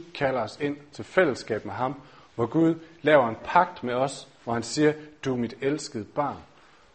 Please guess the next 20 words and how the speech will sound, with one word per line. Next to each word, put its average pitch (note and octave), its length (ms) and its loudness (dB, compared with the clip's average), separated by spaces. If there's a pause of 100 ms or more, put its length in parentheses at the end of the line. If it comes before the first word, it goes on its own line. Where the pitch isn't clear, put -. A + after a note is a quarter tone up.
hvor A2+ 200 0
han A2 320 -4 (320)
binder F#3+ 240 6
sig G2 200 -10
til - 120 -18
os. C3 380 -6 (880)
Og A#2 60 -8
han C#3 100 -2
giver F#3 180 4
os - 160 -4
alt, - 340 0
siger, E3 300 2 (340)
"Det C#3 60 4
er C3+ 40 6
mig, C#3+ 180 2
der E3+ 60 2
står D#3 260 2
for B2+ 120 -10
det B2+ 100 -4
hele." E3 240 -4